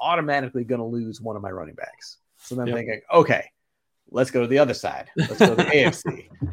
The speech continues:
Speaker 1: so I can get, hopefully I, I'll get someone who at least makes it all the way. So
Speaker 2: Yeah.
Speaker 1: then I'm looking at the running backs. I was like, I don't wanna go with Jerick McKinnon because you have him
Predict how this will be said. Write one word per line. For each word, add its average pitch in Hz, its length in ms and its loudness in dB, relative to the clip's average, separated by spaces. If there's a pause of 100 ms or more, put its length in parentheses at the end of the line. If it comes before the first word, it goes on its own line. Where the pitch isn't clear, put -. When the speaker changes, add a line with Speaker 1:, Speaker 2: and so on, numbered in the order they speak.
Speaker 1:
so - 140 -6
I 120 40 2
can 127 160 -6
get, 135 200 4
hopefully 156 400 4
I, 131 120 6
I'll 120 240 -2
get 139 220 2
someone 123 240 -4
who 127 120 2
at 117 60 -4
least 127 240 0
makes 123 360 -4
it 113 80 -4
all 101 140 -4
the 101 100 -6
way. 127 380 -2 (540)
So 120 120 0
Speaker 2:
Yeah. 120 80 6
Speaker 1:
then 151 80 4
I'm 139 120 0
looking 135 200 2
at 117 80 -4
the 117 60 -4
running 131 200 0
backs. 98 300 0
I 110 40 -10
was - 80 -12
like, - 260 -8
I 113 100 -4
don't 120 100 0
wanna 127 140 -2
go 135 140 2
with 131 100 0
Jerick 135 220 0
McKinnon 95 300 -8
because 98 340 -8
you 117 200 -2
have 113 260 -2
him 92 260 -6